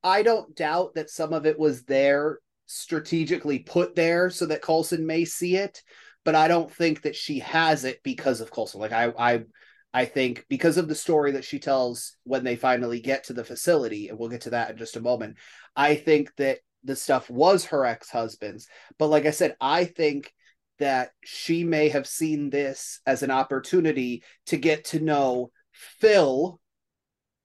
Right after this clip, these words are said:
and get to talk, 'cause it's, it's sort of, it's sort of the, the Bobby Hunter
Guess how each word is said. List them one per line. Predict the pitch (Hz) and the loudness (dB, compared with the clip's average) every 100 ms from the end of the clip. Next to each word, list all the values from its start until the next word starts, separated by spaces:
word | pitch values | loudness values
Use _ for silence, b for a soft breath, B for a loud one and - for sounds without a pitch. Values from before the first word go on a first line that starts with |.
| _ _ _ _ _ _ | _ _ _ _ _ _
and | 151 151 | -2 0
get | 147 151 - | 0 -2 -2
to | 160 151 147 139 139 _ _ _ _ _ _ _ _ _ | 0 0 0 -4 -8 _ _ _ _ _ _ _ _ _
talk, | - 180 - | -8 -8 -2
'cause | 220 185 - _ _ _ _ _ _ | -2 -2 -10 _ _ _ _ _ _
it's, | 190 180 - - | -4 -4 -12 -8
it's | 185 185 | -6 -4
sort | - 208 | -4 -2
of, | 190 156 | -2 -4
it's | 170 160 | -4 -4
sort | - 180 | -2 -2
of | 170 | 0
the, | 160 156 131 | 2 2 2
the | 151 147 | 2 2
Bobby | 147 147 156 151 147 143 135 _ _ - | 0 0 0 0 -2 -4 -8 _ _ -6
Hunter | - 185 170 143 120 117 | 0 0 0 -4 -4 -8